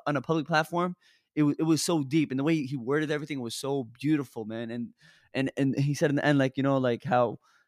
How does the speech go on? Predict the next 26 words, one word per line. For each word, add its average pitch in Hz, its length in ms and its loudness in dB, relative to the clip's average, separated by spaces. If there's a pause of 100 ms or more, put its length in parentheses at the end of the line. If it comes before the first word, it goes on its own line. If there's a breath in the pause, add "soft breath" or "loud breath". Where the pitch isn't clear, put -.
(160)
y-, 123 160 -2
uh, 120 200 4
you, 120 200 0
you 127 140 0
suggested 135 420 -2
to 123 60 -12
bring 131 160 -2
him 135 80 0
on 127 60 -2
the 123 60 -4
trip. 156 200 -4
He's 131 100 -6
like, 107 140 -6
"But 104 100 -2
I 120 40 -2
feel 131 160 -4
like 127 180 0
it - 340 -20
was 127 100 -2
my 123 100 0
mother's 131 360 4
du'as 123 400 8
that 117 220 4
made 123 180 -2
me, 117 240 -4
uh, 104 240 -6